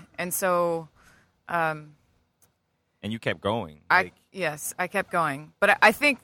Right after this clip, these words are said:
Speaker 1: the self-awareness is built in the space of being uncomfortable. And then when you reach moments of peak performance, it's like, "Oh, that's what's possible." And then when you get uncomfortable, get uncomfortable,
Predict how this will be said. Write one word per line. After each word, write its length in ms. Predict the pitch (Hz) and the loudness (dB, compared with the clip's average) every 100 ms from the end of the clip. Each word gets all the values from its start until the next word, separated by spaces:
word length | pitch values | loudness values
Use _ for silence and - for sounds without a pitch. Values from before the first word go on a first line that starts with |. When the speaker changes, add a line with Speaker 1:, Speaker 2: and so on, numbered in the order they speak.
| 190 | -8
Speaker 1:
the 80 | 208 | -4
self-awareness 680 | - 220 202 180 180 185 175 | 4 4 2 -2 -4 -4 -8
is 80 | |
built 240 | 151 170 - | -4 -4 -2
in 100 | 160 | -6
the 60 | |
space 280 | 151 151 143 | -8 -6 -6
of 100 | 165 | -8
being 160 | 151 160 | -10 -8
uncomfortable. 640 | 143 156 165 160 226 262 | -8 -6 -8 -6 -4 -2
And 200 | 240 175 | -2 -4
then 140 | 170 170 | -4 -4
when 140 | 170 | -6
you 120 | 175 | -6
reach 280 | 160 208 - | -6 -6 -2
moments 320 | 180 170 160 | -2 -2 -4
of 100 | 160 | -8
peak 200 | - 175 - | -8 -12 -12
performance, 560 | 156 156 160 202 214 | -10 -6 -4 -4 -6
it's 120 | 175 | -8
like, 200 | 165 147 _ | -6 -6 _
"Oh, 320 | - 180 170 151 _ 160 | -4 -2 -2 -4 _ 0
that's 340 | 170 214 - | 2 2 -2
what's 160 | 180 - | -8 -8
possible." 580 | - 160 - 160 143 - _ _ _ | -2 -2 -2 -10 -12 -16 _ _ _
And 140 | - 185 | -8 -6
then 120 | 180 | -4
when 100 | 180 | -6
you 80 | 175 | -6
get 100 | 180 | -4
uncomfortable, 500 | 175 175 175 165 170 | -4 -6 -8 -6 -6
get 120 | 160 | -4
uncomfortable, 540 | 165 160 170 165 165 | -6 -4 -6 -4 -2